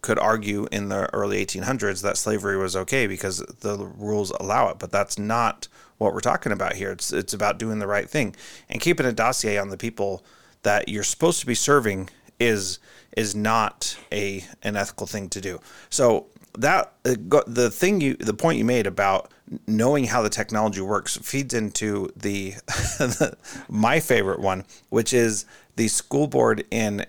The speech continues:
California who was mocking and,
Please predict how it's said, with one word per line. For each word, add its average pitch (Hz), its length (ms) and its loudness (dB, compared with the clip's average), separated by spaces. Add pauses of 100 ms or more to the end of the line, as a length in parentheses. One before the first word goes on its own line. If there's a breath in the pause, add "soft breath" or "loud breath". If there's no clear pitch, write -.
California 117 840 2 (340 soft breath)
who 131 160 4
was 107 480 4
mocking 120 800 0
and, 101 500 -4